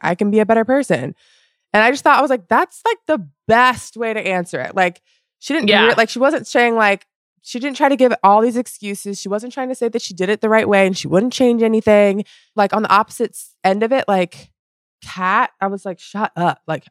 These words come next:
Speaker 1: I hated
Speaker 2: I
Speaker 1: how
Speaker 2: know.
Speaker 1: she handled the whole thing.
Speaker 2: Blonde, blonde
Speaker 1: So, yeah,
Speaker 2: Kat,
Speaker 1: Christina
Speaker 2: right?
Speaker 1: Mandrell
Speaker 2: Kat with a
Speaker 1: was
Speaker 2: C?
Speaker 1: No. Who's, who's Kat with a C?
Speaker 2: Oh. The blonde who's, like, really chatty, who's not Brooklyn.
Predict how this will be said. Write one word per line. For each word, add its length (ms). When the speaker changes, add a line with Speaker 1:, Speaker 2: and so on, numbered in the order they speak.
Speaker 1:
I 120
hated 480
Speaker 2:
I 60
Speaker 1:
how 120
Speaker 2:
know. 460
Speaker 1:
she 80
handled 260
the 80
whole 180
thing. 300
Speaker 2:
Blonde, 340
blonde 340
Speaker 1:
So, 40
yeah, 60
Speaker 2:
Kat, 40
Speaker 1:
Christina 120
Speaker 2:
right? 140
Speaker 1:
Mandrell 80
Speaker 2:
Kat 180
with 80
a 40
Speaker 1:
was 80
Speaker 2:
C? 320
Speaker 1:
No. 260
Who's, 220
who's 160
Kat 160
with 100
a 40
C? 60
Speaker 2:
Oh. 200
The 60
blonde 720
who's, 240
like, 160
really 220
chatty, 520
who's 120
not 240
Brooklyn. 480